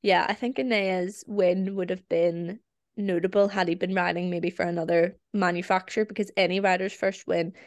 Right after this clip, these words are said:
is, like we've said, always really memorable. But yeah, the, just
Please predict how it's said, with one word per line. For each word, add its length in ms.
is, 240
like 160
we've 140
said, 420
always 420
really 480
memorable. 640
But 280
yeah, 260
the, 160
just 380